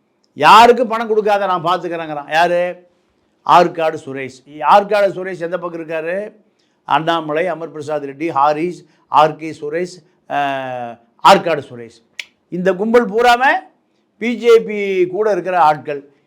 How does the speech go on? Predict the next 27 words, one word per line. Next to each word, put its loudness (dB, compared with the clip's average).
ஆ, 2
ஆர் 4
கே 0
சுரேஷுக்கு 0
ஐம்பது -2
கோடி -6
ரூபா -4
கொடுத்து -6
அவர் 2
துபாய் -2
போயிட்டாரு. -8
ஆர் 6
கே 2
சுரேஷுக்கு, -2
ஆ, 4
ஆருத்ரால 0
ஐம்பது -2
கோடி -6
ரூபா -4
கொடுக்க -10
வேண்டிய -4
தேவை -4
என்ன? -10
நான் 6
பார்த்துக்கிறேன், 4
எல்லா 2
போலீஸ் -2